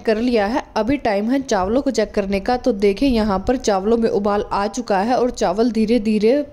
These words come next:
पकने चालू हो गए हैं। और चावलों को पकने में लगभग यहाँ पर बीस से पच्चीस मिनट का टाइम लगता है।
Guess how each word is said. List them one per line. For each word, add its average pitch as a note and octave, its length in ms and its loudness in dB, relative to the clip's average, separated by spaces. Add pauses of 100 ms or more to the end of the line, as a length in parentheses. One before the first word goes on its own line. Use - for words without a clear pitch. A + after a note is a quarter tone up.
(220)
पकने A3 340 0
चालू G#3+ 380 0
हो G#3+ 300 2
गए G#3 200 2
हैं। A#3 200 -2
और B3 220 2
चावलों A#3+ 420 0
को C#4 120 0
पकने A3+ 320 0
में A#3+ 140 2
लगभग G#3+ 460 2
यहाँ G3 260 0
पर A#3 260 -2 (360)
बीस A#3+ 220 2
से D4 100 2
पच्चीस C4 400 -2
मिनट A#3 200 2
का A#3+ 100 0
टाइम G3+ 280 0
लगता G3 260 0
है। A#3+ 140 -2